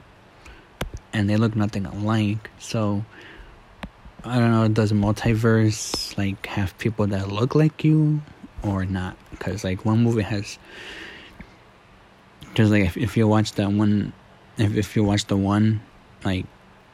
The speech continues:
you'll see what I'm talking about. Like, they all look the same. They're from different universes, different name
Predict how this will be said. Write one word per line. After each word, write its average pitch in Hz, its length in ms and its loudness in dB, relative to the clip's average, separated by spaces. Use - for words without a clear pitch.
you'll 110 240 4
see 107 120 0
what 98 80 2
I'm 90 100 -2
talking 98 320 -2
about. 95 340 -4
Like, 98 160 -4
they 117 80 0
all 107 200 0
look 104 240 2
the 104 120 0
same. 104 520 2
They're 104 160 -2
from 107 160 2
different 98 340 -2
universes, 110 840 2
different 101 360 0
name 104 460 2